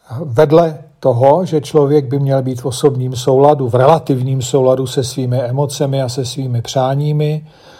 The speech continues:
a že by měl bydlet ve své vlastní mysli jako doma a nejenom jako u sousedů.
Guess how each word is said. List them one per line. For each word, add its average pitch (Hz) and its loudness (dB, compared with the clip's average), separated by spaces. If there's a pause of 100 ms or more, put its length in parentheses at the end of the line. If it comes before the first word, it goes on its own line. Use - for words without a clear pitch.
(300)
a 120 -4
že 135 0
by 151 0
měl 151 4
bydlet 139 2
ve 131 0
své 143 2
vlastní 131 -2
mysli 143 0 (480)
jako 135 2
doma 135 2 (220)
a 110 -4
nejenom 143 2
jako 139 2
u 131 -6
sousedů. 120 0